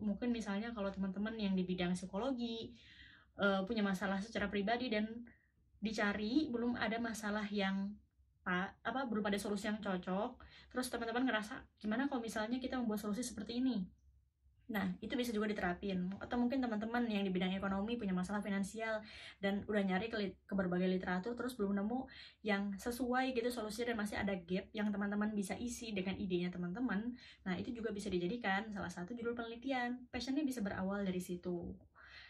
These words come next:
Nah, kalau misalnya, "Tapi passionku ini masih belum jelas, aku kayak punya gambaran, eh, gambaran kasar aja gitu." Nggak apa-apa.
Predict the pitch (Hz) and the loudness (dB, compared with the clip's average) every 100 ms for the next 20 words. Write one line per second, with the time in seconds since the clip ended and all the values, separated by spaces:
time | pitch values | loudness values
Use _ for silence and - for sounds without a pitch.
0 | - 240 220 214 - 233 240 254 254 254 | 0 0 0 -6 -4 0 2 2 2 2
1 | 262 254 247 - _ _ 247 320 285 269 | 2 0 -4 -20 _ _ -6 -4 -2 0
2 | 269 285 302 359 302 220 220 214 247 262 | 0 2 2 2 2 0 -2 -2 0 0
3 | 247 285 285 247 233 196 190 185 202 220 | 0 0 -2 -2 -2 2 2 4 0 -4
4 | 240 233 - _ _ _ 202 185 180 185 | -8 -12 -18 _ _ _ 0 2 2 2
5 | 196 185 185 196 196 185 196 190 247 226 | 2 4 4 2 0 -2 -2 -2 -2 -4
6 | 208 196 196 - - 247 294 294 262 190 | -6 -6 -8 -10 -6 -4 -2 -2 -2 -4